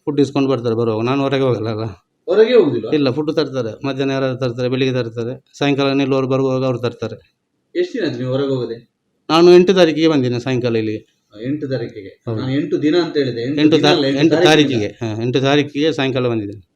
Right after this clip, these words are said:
Speaker 2: ಎಷ್ಟು ದಿನ halt ಆಗುವ ಲಕ್ಷಣ?
Speaker 1: ಪೇಮೆಂಟ್ ಸಿಕ್ಕುವವರೆಗೆ.
Speaker 2: ಪೇಮೆಂಟ್ ಸಿಗುವವರೆಗೆ?
Speaker 1: ಹೌದು.
Speaker 2: ಪೂರ್ತಿ?
Speaker 1: ಪೇಮೆಂಟ್ ಪೂರ್ತಿ ಸಿಕ್ಲೇಬೇಕಲ್ಲ ಸರ್. ಇವ್ರು ಕೆಲಸ ಕಂಟಿನ್ಯೂ ಮಾಡೋದಾದ್ರೆ ಪರವಾಗಿರ್ಲಿಲ್ಲ, ಸ್ವಲ್ಪ ಕೊಟ್ಟು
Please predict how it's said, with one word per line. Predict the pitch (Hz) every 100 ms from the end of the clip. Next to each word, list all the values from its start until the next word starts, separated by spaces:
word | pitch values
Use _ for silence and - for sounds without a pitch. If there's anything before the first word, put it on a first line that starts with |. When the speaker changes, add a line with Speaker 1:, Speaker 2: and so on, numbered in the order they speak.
| -
Speaker 2:
ಎಷ್ಟು | 156 160 185
ದಿನ | 165
halt | 143 139 135
ಆಗುವ | 127
ಲಕ್ಷಣ? | 123 123 127 120 131 _ _ _ _ _ _ -
Speaker 1:
ಪೇಮೆಂಟ್ | 139 151 151
ಸಿಕ್ಕುವವರೆಗೆ. | 151 135 127 117 113 - _ -
Speaker 2:
ಪೇಮೆಂಟ್ | 165 202 190
ಸಿಗುವವರೆಗೆ? | 165 156 151 123 101
Speaker 1:
ಹೌದು. | - 127 101
Speaker 2:
ಪೂರ್ತಿ? | 110 - _ _ -
Speaker 1:
ಪೇಮೆಂಟ್ | 135 156 117 - _
ಪೂರ್ತಿ | 175 160 131
ಸಿಕ್ಲೇಬೇಕಲ್ಲ | 180 185 165 139 123 110
ಸರ್. | 104
ಇವ್ರು | 123 175
ಕೆಲಸ | - 185 202
ಕಂಟಿನ್ಯೂ | 190 185 226 220
ಮಾಡೋದಾದ್ರೆ | 208 190 190 185
ಪರವಾಗಿರ್ಲಿಲ್ಲ, | 170 160 151 131 117 117 120
ಸ್ವಲ್ಪ | 147 135
ಕೊಟ್ಟು | 135 139 139 139 139